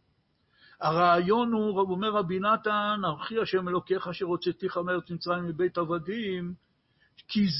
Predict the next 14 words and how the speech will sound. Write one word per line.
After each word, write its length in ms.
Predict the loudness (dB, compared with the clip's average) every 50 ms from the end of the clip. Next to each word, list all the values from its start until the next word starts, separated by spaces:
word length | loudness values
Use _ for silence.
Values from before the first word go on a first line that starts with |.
| 6
זה 80 | 8 8 8
יסוד 800 | 8 4 2 0 0 0 -4 -4 4 8 8 8 8 8 4 2
הכל, 580 | 2 2 -2 0 4 6 8 8 6 4 0 -4
החירות 720 | -6 -6 -2 0 2 0 0 -2 -4 -2 0 0 0 -2 -4
של 240 | -2 0 0 2 2
האדם 760 | 0 -2 -4 -8 -10 -6 -2 0 0 0 0 0 -2 -4 -4
שהוא 400 | -6 -6 -6 -6 -6 -4 -2 0
לא 320 | 2 2 4 4 2 2 -2
יהיה 720 | -4 -6 -6 -8 -8 -10 -10 -6 -4 -2 -2 -2 -2 -6 -8 -12 _ _ _ -6
עבד. 560 | -6 -6 -6 -8 -12 -16 -16 -18 _ -20 -20 _ _ _ _ _ _ _ _ _ _ _ _ _ _ _ _ 0
אין 160 | 2 4 4
אפשרות 840 | 2 2 0 -2 0 0 0 0 -2 -2 2 2 2 2 4 2
להגיע 380 | 2 2 2 2 2 2 4 4
לאמונה 800 | 2 2 0 0 0 0 -2 -4 -4 0 2 4 4 4 4